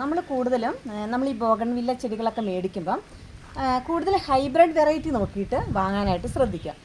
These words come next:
അപ്പോൾ ഈ ഒരു ഹൈബ്രിഡ് വെറൈറ്റി നമ്മൾ വാങ്ങുമ്പോൾ എന്ന് വെച്ചിട്ടുണ്ടെങ്കിൽ അതിൽ നമുക്ക് കൂടുതലും കളർ സെലക്ഷൻ ഉണ്ടാവും, നമുക്ക് ഇഷ്ടപ്പെട്ട കുറേ കളറുകൾ കിട്ടാനുണ്ടാകും. അത് മാത്രമല്ല, ഈ ഒരു ഹൈബ്രിഡ് വെറൈറ്റിയിൽ എപ്പോഴും നമുക്ക് ഒത്തിരി നിറച്ച് പൂക്കളായിട്ട്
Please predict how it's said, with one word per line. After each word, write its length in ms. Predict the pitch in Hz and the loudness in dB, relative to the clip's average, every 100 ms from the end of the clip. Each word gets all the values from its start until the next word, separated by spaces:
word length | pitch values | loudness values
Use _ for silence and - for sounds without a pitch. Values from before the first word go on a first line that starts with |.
| - - - | -20 -20 -10
അപ്പോൾ 120 | - | -2
ഈ 20 | 370 | 0
ഒരു 80 | 359 | 0
ഹൈബ്രിഡ് 380 | 302 294 311 302 339 | 0 0 -2 -2 0
വെറൈറ്റി 260 | 349 339 320 | 0 -2 -2
നമ്മൾ 140 | 247 247 | 0 0
വാങ്ങുമ്പോൾ 320 | 214 220 220 | 0 -2 -2
എന്ന് 100 | 220 196 | -2 -4
വെച്ചിട്ടുണ്ടെങ്കിൽ 420 | - 190 190 254 - 294 | -4 -4 -2 -2 -4 -2
അതിൽ 120 | 392 349 | 0 0
നമുക്ക് 200 | 277 285 - | -2 -4 -4
കൂടുതലും 400 | 233 220 254 359 - | -2 -2 -2 -4 -6
കളർ 200 | 214 202 208 | -4 -4 -2
സെലക്ഷൻ 300 | 254 240 - - | 0 0 -2 -2
ഉണ്ടാവും, 240 | - 151 - - - | -2 -2 -2 0 2
നമുക്ക് 180 | 320 330 | 4 4
ഇഷ്ടപ്പെട്ട 300 | - 320 - 302 | 6 6 6 6
കുറേ 140 | 254 240 262 247 | 6 8 6 6
കളറുകൾ 380 | 214 214 220 269 415 - - | 6 6 6 6 6 4 4
കിട്ടാനുണ്ടാകും. 640 | - 214 208 185 175 175 294 - - - - 294 | 6 6 6 2 0 2 0 2 0 0 0 4
അത് 100 | 381 330 | 4 4
മാത്രമല്ല, 400 | 269 294 240 233 214 | 2 2 4 6 6
ഈ 20 | 247 262 | 6 4
ഒരു 80 | 302 | 2
ഹൈബ്രിഡ് 380 | 226 220 254 247 233 | 0 0 0 2 0
വെറൈറ്റിയിൽ 420 | 202 196 208 226 415 - - - | 2 0 0 0 -2 -6 -10 -8
എപ്പോഴും 340 | - 311 208 - | -2 0 0 -2
നമുക്ക് 200 | 240 247 302 233 | -8 -6 -6 -6
ഒത്തിരി 460 | - - - 403 277 208 | -8 -8 0 2 2 -2
നിറച്ച് 460 | 208 233 - - 415 269 | -4 -6 -8 -2 0 0
പൂക്കളായിട്ട് 460 | 240 247 202 185 | -2 2 2 0